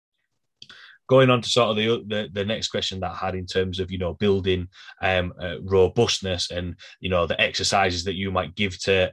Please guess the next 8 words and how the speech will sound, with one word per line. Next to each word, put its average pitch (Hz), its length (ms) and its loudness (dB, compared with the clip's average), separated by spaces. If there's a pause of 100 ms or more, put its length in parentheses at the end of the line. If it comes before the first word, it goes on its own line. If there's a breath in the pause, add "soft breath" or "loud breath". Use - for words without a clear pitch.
uh, 87 200 -2 (140)
to, 87 220 -2 (120)
to, - 240 -6
to - 180 -4
athletes 92 480 -4
and, 85 140 -6
and 80 200 -8
powerlifters 85 680 -4